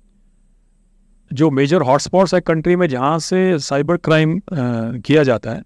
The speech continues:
वो है हमारा, आ, मेवात एरिया है, जैसे नो एरिया डिस्ट्रिक्ट लगता है एक हमारा हरियाणा में, एक अलवर और भरतपुर राजस्थान में लगता है, मथुरा डिस्ट्रिक्ट का कुछ एरिया है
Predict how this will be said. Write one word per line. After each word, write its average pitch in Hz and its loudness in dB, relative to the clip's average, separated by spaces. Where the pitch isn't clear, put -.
वो 156 0
है 170 -2
हमारा, 135 -2
आ, 117 -4
मेवात 147 4
एरिया 117 4
है, 120 -12
जैसे 123 -2
नो 147 2
एरिया 123 2
डिस्ट्रिक्ट 120 -2
लगता 117 -2
है 113 0
एक 117 -6
हमारा 110 -4
हरियाणा 117 0
में, 147 -6
एक 160 2
अलवर 160 2
और 131 0
भरतपुर 151 0
राजस्थान 127 0
में 127 0
लगता 110 -8
है, 160 -10
मथुरा 131 0
डिस्ट्रिक्ट 156 -2
का 160 2
कुछ 151 -4
एरिया 120 0
है - -10